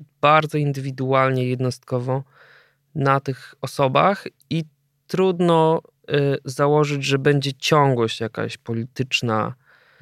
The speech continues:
geopolityczna, y, partyjna w decyzjach tutaj, że to wszystko może się odwrócić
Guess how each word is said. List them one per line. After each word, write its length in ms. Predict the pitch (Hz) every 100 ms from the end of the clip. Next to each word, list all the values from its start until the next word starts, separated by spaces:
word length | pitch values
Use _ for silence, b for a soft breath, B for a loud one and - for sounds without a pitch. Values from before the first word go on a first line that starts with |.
| B -
geopolityczna, 920 | 123 117 - 117 117 - - 113 110 - -
y, 1040 | 113 110 107 107 107 113 90 - - - -
partyjna 560 | 123 123 - 135 131 123
w 40 |
decyzjach 640 | 127 123 123 117 113 110
tutaj, 280 | - - -
że 120 | 165 135
to 140 | 147
wszystko 400 | - - - 156
może 200 | 151 151
się 140 | -
odwrócić 520 | 143 143 143 - 156